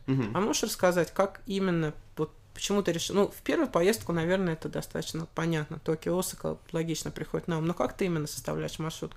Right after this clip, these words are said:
Speaker 2: Где ты смотришь точки, которые тебе интересно посетить?
Speaker 1: Ой, это на самом деле очень хороший вопрос. Особенно забавно, что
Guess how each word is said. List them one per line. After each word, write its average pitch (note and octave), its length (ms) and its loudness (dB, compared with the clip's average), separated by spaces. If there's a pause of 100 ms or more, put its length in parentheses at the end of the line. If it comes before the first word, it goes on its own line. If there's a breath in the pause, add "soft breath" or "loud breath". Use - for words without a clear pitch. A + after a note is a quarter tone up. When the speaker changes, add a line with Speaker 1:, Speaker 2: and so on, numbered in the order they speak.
(100)
Speaker 2:
Где F#3 120 -2
ты F3+ 120 -6
смотришь - 500 -6 (220 loud breath)
точки, - 320 -4
которые - 320 -8
тебе D#3 240 -8
интересно D3+ 420 -6
посетить? - 420 -8 (100)
Speaker 1:
Ой, B2 120 0
это - 100 -6
на D#3+ 100 2
самом E3 160 2
деле D#3 120 2
очень D3+ 140 -4
хороший D#3 320 0
вопрос. D#3+ 360 0
Особенно A2 460 -2
забавно, G#2+ 380 -2
что F#2+ 360 -2